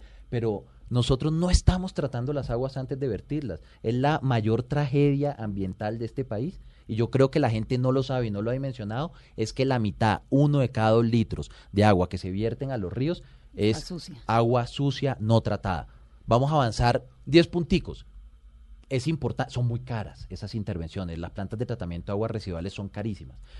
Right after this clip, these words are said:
Speaker 1: Mire, el solo proyecto de, de, los solos proyectos del eje cafetero cuestan casi doscientos mil millones de pesos. El de la Petar Salitre, hay,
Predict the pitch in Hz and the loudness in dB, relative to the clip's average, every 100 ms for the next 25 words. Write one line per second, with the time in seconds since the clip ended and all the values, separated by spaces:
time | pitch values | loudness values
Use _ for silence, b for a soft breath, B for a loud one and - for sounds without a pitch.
0 | b 120 113 98 127 135 127 107 101 - | b -2 0 0 0 0 0 2 0 -2
1 | 87 82 80 71 92 90 82 76 b b | -4 -2 -4 -4 -2 0 -2 -6 b b
2 | b 110 107 120 131 117 101 95 90 78 | b -2 2 0 2 2 2 0 -2 -2
3 | 92 123 139 113 - 110 151 b b - | 0 0 -2 -6 -2 -2 -2 b b -2
4 | 101 113 110 110 120 113 107 87 85 85 | -2 -2 -4 -4 -4 -4 -4 -8 -8 -6
5 | 87 95 92 90 90 90 80 73 b b | -6 -6 -6 -6 -4 -2 -4 -8 b b
6 | b 104 101 101 95 98 98 98 120 127 | b 0 4 4 2 0 -2 -4 -2 -2
7 | 123 135 131 b b - 92 98 | -2 -6 -10 b b -8 -4 -2